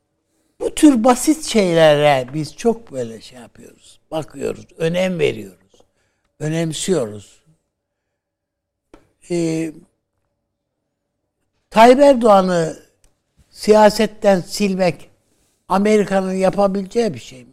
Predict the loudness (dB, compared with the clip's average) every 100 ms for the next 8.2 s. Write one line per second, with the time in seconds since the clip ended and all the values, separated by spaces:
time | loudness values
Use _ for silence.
0 | -12 -8 -8 -12 _ _ _ _ _ -16
1 | -12 -12 -16 _ _ 2 2 2 -4 -8
2 | -2 -2 -2 0 2 2 -2 -14 _ _
3 | _ _ _ _ _ 0 0 2 0 -2
4 | -4 -4 -4 -6 -6 -4 -6 -6 -4 -2
5 | -2 -4 -6 -20 _ -20 -20 _ _ -16
6 | -16 -14 -6 -6 -6 -10 -18 -20 -14 -14
7 | -14 -14 -16 -12 -12 -12 -18 -20 -14 -6
8 | -4 -4